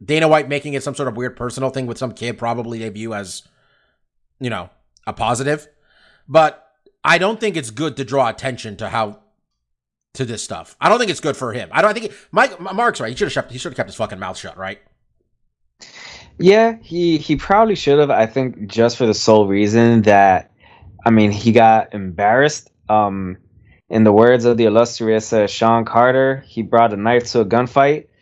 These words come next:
Speaker 2: and his chest is in the li-, line of fire with that thin-ass vest, and Jake Paul got to shooting. But I think the only reason this is a bad look is 'cause it just embarrassed him.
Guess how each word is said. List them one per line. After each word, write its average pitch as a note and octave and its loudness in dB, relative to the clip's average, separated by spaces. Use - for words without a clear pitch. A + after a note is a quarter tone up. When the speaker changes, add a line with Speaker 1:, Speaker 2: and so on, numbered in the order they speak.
Speaker 2:
and F2+ -12
his A2+ -6
chest C3 -2
is A#2+ -8
in A2+ -8
the A#2+ -8
li-, B2 -2
line A#2+ -2
of A2+ -6
fire B2+ 4
with A#2+ 0
that B2+ 2
thin-ass C3+ 2
vest, C#3 0
and A2 -6
Jake B2+ -2
Paul B2+ 4
got B2 2
to G2 -14
shooting. G#3 -6
But C3 2
I C3 4
think F3+ -2
the - -4
only C#3+ 4
reason B2+ 2
this A#2+ 0
is A2+ 0
a G#2+ 4
bad A2 4
look A#2+ -4
is - -16
'cause F#3+ -2
it F3 0
just G3 2
embarrassed C3 2
him. B2 -8